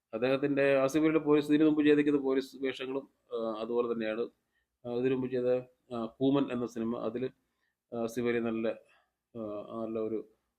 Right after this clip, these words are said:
ഒതുക്കമുള്ള പോലീസ് ഉദ്യോഗസ്ഥനാണ് ചെയ്തത്. ഇതിനകത്തും നല്ല ഒതുക്കവും ഉള്ള ഒരു പോലീസ് ഉദ്യോഗസ്ഥൻ തന്നെയാണ്. ആ, പിന്നെ, ആ,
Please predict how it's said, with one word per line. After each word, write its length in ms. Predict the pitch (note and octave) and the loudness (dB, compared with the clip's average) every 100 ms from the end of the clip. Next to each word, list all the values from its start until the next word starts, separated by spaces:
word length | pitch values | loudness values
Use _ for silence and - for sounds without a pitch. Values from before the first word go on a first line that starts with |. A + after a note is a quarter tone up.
| - | -4
ഒതുക്കമുള്ള 380 | A2+ A2 A2 | -2 0 0
പോലീസ് 280 | G#2 G#2 G2+ | 0 -2 -2
ഉദ്യോഗസ്ഥനാണ് 380 | G#2 G2+ G2+ G2 | -4 -6 -6 -12
ചെയ്തത്. 180 | G2+ G#2 | -8 -6
ഇതിനകത്തും 320 | A#2 B2 B2+ A#2+ | -4 -4 -4 -8
നല്ല 180 | A#2+ A2+ | -8 -4
ഒതുക്കവും 460 | A2 A2+ A2+ A#2+ C3 - _ _ _ _ - | -2 -4 -6 -6 -8 -10 _ _ _ _ -8
ഉള്ള 140 | B2 A#2+ | -2 0
ഒരു 120 | A#2+ | 0
പോലീസ് 300 | A2+ A2+ A2 | 0 -2 -2
ഉദ്യോഗസ്ഥൻ 300 | A#2 A2 A2+ G#2+ | -4 -4 -4 -6
തന്നെയാണ്. 300 | G#2 G2 C3 _ _ _ _ _ _ _ _ _ _ _ _ _ _ _ - | -4 -6 -8 _ _ _ _ _ _ _ _ _ _ _ _ _ _ _ -10
ആ, 60 | - F#2 F#2 F2+ _ - - - - _ _ | -6 -6 -8 -14 _ -16 -16 -16 -20 _ _
പിന്നെ, 200 | G#2 G#2 C#3 - _ _ _ _ _ | -8 -8 -8 -12 _ _ _ _ _
ആ, 80 | - | -10